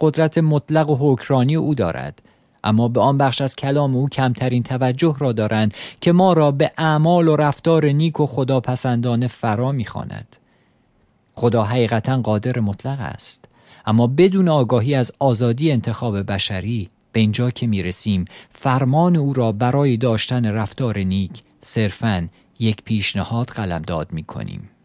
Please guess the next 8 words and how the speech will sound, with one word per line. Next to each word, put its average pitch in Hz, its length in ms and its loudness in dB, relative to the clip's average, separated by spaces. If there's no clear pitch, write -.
احکام. 123 640 0
رسولان 156 500 2
فرمانهای 160 640 0
عیسی 139 320 2
را 135 120 2
به 117 160 0
ما 120 140 2
داده‌اند. 95 640 -6